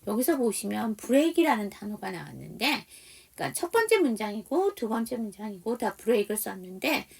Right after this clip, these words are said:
첫 번째는, 그쵸, 동사죠. 그 다음에 두 번째는 명사죠. 그쵸. 레스 다음에는 동사 원형이 나와야 되잖아요.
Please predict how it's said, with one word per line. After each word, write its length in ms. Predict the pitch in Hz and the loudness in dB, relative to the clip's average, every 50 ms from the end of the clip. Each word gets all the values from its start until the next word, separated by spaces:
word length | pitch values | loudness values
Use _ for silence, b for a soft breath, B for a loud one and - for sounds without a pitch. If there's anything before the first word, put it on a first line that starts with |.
| B B - | B B -16
첫 200 | - - 349 - | -14 -14 -4 0
번째는, 500 | 427 427 415 415 - 285 254 240 294 427 508 554 - _ _ _ | 2 2 2 0 -2 -2 0 0 0 0 0 -2 -6 _ _ _
그쵸, 320 | - - 180 - - 190 170 - | -20 -14 -12 -10 -10 -10 -12 -14
동사죠. 680 | - - 233 226 220 - 233 220 - - 277 392 427 - _ _ _ _ _ _ _ _ _ _ _ _ _ _ _ - - - _ _ _ _ _ _ _ _ _ _ _ _ _ _ _ _ _ _ _ _ _ _ - - _ _ B B B B B B B B B B B B | -6 -2 0 0 0 -2 -4 -6 -4 -2 0 0 0 -2 _ _ _ _ _ _ _ _ _ _ _ _ _ _ _ -20 -20 -20 _ _ _ _ _ _ _ _ _ _ _ _ _ _ _ _ _ _ _ _ _ _ -20 -20 _ _ B B B B B B B B B B B B
그 120 | - - | -10 -4
다음에 540 | - - - - 139 196 262 277 381 370 - _ | -2 -2 0 0 2 4 6 6 4 4 0 _
두 120 | - - 196 | -10 -4 -2
번째는 720 | - 226 208 196 - - 202 190 190 214 330 427 466 494 - _ _ _ _ _ _ - - - | 0 0 0 -2 -4 -8 -10 -8 -2 -2 0 0 -2 -4 -8 _ _ _ _ _ _ -20 -20 -12
명사죠. 920 | - 156 165 175 180 185 190 185 - 202 185 190 175 - 254 302 359 392 - _ _ _ _ - _ _ _ _ _ _ _ _ _ _ _ _ _ _ _ _ - | -8 -6 -4 -4 -4 -6 -6 -8 -10 -12 -12 -12 -8 -6 -4 -4 -4 -6 -8 _ _ _ _ -20 _ _ _ _ _ _ _ _ _ _ _ _ _ _ _ _ -10
그쵸. 560 | - 247 - - 233 214 202 190 196 208 b b b b b b - | -8 -8 -4 -4 -4 -2 -2 -4 -6 -6 b b b b b b 0
레스 360 | 190 233 254 269 - 349 339 | 4 4 6 6 6 6 6
다음에는 680 | 381 370 359 339 277 233 214 202 190 196 196 202 208 208 | 6 6 6 4 4 0 -2 -2 -4 -6 -6 -6 -6 -6
동사 340 | - 208 214 214 240 220 | -4 -4 -2 0 0 0
원형이 500 | 196 185 170 175 180 196 214 240 254 247 | 0 -2 -4 -6 -4 -2 0 0 0 0
나와야 360 | 220 202 196 190 190 185 185 185 | 0 -2 -4 -6 -8 -10 -10 -12
되잖아요. 800 | - - - - 185 175 170 175 175 185 214 247 247 226 202 | -14 -18 -16 -14 -14 -12 -12 -12 -10 -10 -8 -8 -6 -8 -8